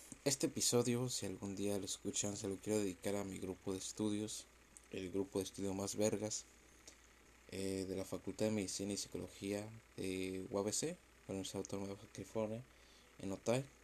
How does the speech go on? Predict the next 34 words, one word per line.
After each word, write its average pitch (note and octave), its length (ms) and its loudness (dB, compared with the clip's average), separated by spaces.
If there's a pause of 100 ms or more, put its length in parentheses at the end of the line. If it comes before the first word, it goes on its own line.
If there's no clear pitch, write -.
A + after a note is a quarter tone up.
(720)
Eh, F#2 320 -2
quiero F#2 180 0
agradecer, F#2+ 360 -4 (140)
quiero F#2+ 320 0
darle F#2+ 220 -2
un F#2+ 120 -4
especial F#2+ 380 -2
agradecimiento G2 680 -2
a, F#2+ 60 -2 (1600)
a, - 60 -6
a - 20 -2
mis F#2+ 180 -4
compañeros F#2+ 800 -6
que, - 220 -8 (100)
que G#2+ 80 0
siempre A2 320 2
me G2 80 -2
apoyan. G#2 420 -6 (640)
Entonces G2+ 360 -4
vamos A2+ 240 0
a G#2+ 40 -4
empezar. - 360 0 (500)
Es-, - 160 -2
espero C3+ 400 6
que G2 340 4 (460)
esto G#2+ 260 2
sirva G#2 280 4
de G2+ 80 4
apoyo G#2 380 0
para F#2 240 -4
los, F#2 600 -8
los F#2+ 140 -6
estudios G2+ 260 0
próximos. - 640 -4